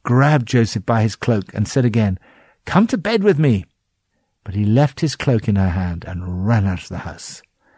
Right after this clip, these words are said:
Look at the contrast with Judah. Judah left his seal, cord, and staff in Tamar's hands. It was the evidence of his guilt. Joseph left his cloak in Potiphar's wife's hands.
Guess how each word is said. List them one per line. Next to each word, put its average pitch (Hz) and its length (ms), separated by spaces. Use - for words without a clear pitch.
Look 254 160
at 185 80
the 147 40
contrast 127 480
with 104 120
Judah. 95 340
Judah 175 500
left 170 560
his 113 180
seal, 92 540
cord, 98 380
and 90 180
staff 87 440
in 110 180
Tamar's 127 580
hands. 87 580
It 107 100
was 104 180
the - 200
evidence 117 420
of 104 80
his 104 180
guilt. - 480
Joseph 127 420
left 131 300
his 110 140
cloak 139 320
in 104 100
Potiphar's 123 500
wife's 104 300
hands. 92 360